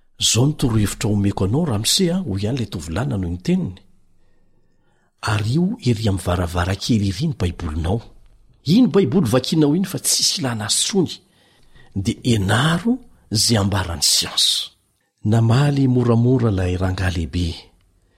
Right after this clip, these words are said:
Niteny hoe, "Ny siansa? Tsy azoko izany siansa izany." "Manontany anao ary, ary tovolahy," hoy ihany ilay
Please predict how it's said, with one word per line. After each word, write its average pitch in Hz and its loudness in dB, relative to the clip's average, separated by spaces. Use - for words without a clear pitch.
Niteny 87 -2
hoe, 82 -6
"Ny 95 -2
siansa? - 2
Tsy - 0
azoko 147 2
izany 90 -2
siansa - 0
izany." - -6
"Manontany 110 2
anao 101 2
ary, 95 0
ary 87 -4
tovolahy," - -8
hoy 107 -4
ihany 101 0
ilay 82 -2